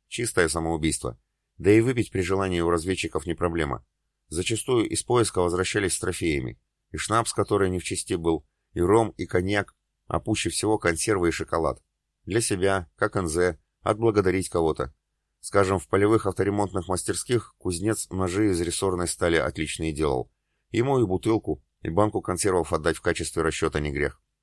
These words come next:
Трофеями брали все. Немецкие топографические карты, ножи, часы, компасы, бинокли, зажигалки, да много чего. Потому что у нас не хватало, да и вовсе не было. Во-вторых, качество было хорошим.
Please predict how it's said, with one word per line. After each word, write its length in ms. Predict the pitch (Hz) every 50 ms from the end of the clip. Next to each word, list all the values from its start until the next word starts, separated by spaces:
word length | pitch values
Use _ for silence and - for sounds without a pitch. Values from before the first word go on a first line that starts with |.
| _ _ _ _ _ _ _ _ _
Трофеями 480 | - 76 80 78 - 117 131 131 123 113
брали 280 | 87 80 90 92 90 87
все. 360 | 82 - - 80 67 62 - _ _ _ _ _ _ _
Немецкие 420 | - 85 92 110 123 117 - - 95
топографические 800 | - 92 - 85 85 90 90 - 113 - 98 90 - - 87 80
карты, 420 | - - 85 78 - - 71 67 - _
ножи, 420 | 76 90 87 78 85 90 80 71
часы, 520 | - - - 90 - - 92 85 73 65 - _
компасы, 420 | - 110 113 95 - - - -
бинокли, 440 | 78 78 95 101 107 101 - - 71
зажигалки, 680 | 69 80 85 82 92 90 95 98 85 76 - - - - _ _
да 140 | - - 110
много 260 | 127 123 110 85 78
чего. 320 | - - 67 64 58 - _ _ _ _ _ _ _ _ _ _ _
Потому 300 | - 113 - 117 117 123
что 160 | 110 - 123
у 40 | 117
нас 200 | 120 120 113 -
не 80 | 113 101
хватало, 520 | - 110 107 - - 90 80 67 60 - _ _ _
да 160 | - 78 98 117
и 80 | 110
вовсе 320 | 95 92 95 87 - - 82
не 140 | 80 78
было. 280 | 71 67 69 62 58 - _ _ _ _ _
Во-вторых, 480 | - 85 80 - 113 117 127 120 - - _ _
качество 480 | _ - 104 101 - 82 73 - - 76
было 180 | 73 78 73
хорошим. 480 | 67 - - 87 82 76 - 64 57 -